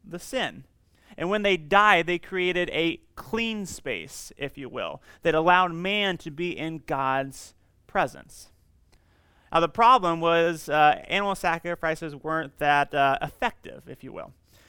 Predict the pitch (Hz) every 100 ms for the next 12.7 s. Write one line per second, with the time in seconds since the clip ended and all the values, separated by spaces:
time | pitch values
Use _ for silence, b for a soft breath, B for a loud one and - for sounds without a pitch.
0 | b - 165 165 196 185 175 208 214 190
1 | 175 180 185 - 180 160 160 - 151 139
2 | 135 143 151 147 170 139 147 165 160 170
3 | - 180 - 170 156 151 139 156 165 151
4 | 135 123 175 196 202 202 196 - 151 151
5 | 139 147 143 143 139 131 120 123 147 143
6 | - 147 143 127 - 139 78 143 b b
7 | b b b - 139 135 139 139 190 127
8 | - 143 92 123 - 160 165 185 160 B
9 | - 180 190 190 147 87 - 202 240 226
10 | - 185 190 - 185 185 - 165 165 160
11 | 151 185 180 160 151 - 233 220 202 175
12 | - 247 247 156 147 - -